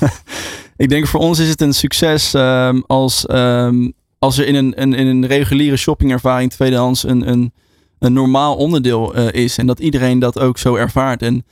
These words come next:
als er geshopt wordt, dat er niet altijd maar vergeleken moet worden met: oké, wat is de nieuwe prijs, wat is de tweedehands prijs, maar dat het uiteindelijk niet meer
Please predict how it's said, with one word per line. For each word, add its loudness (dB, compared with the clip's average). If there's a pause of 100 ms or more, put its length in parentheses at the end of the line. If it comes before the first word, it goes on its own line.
(160)
als -2
er -4
geshopt -2
wordt, 0
dat -4
er 0
niet 0
altijd -2
maar 2
vergeleken 0
moet 0
worden 0
met: -2
oké, -2
wat -4
is -4
de 0
nieuwe 2
prijs, -2
wat -4
is 0
de -8
tweedehands -2
prijs, -4
maar -2
dat 0
het -4
uiteindelijk -2
niet 2
meer -2